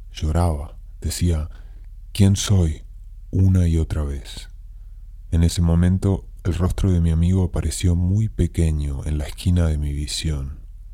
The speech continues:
Decía algo y cada vez se hacía más grande. El rostro de una mujer también apareció, de forma muy similar, tranquilizándome.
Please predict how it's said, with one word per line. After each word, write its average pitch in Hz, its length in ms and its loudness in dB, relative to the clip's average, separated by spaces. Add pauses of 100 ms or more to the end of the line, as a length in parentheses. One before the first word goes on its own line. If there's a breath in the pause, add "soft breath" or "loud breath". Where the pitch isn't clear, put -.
(460)
Decía 85 440 2
algo 98 400 2
y - 120 -8
cada 85 240 2
vez 90 180 0
se 92 120 0
hacía 80 260 0
más 76 220 0
grande. 71 540 -6 (880)
El 76 120 -2
rostro 85 440 2
de 82 60 4
una 82 160 4
mujer 90 440 0
también 82 440 2
apareció, 71 720 -2 (280 loud breath)
de - 80 -6
forma 82 360 2
muy 80 200 4
similar, 73 760 -2 (440 soft breath)
tranquilizándome. 73 1080 -2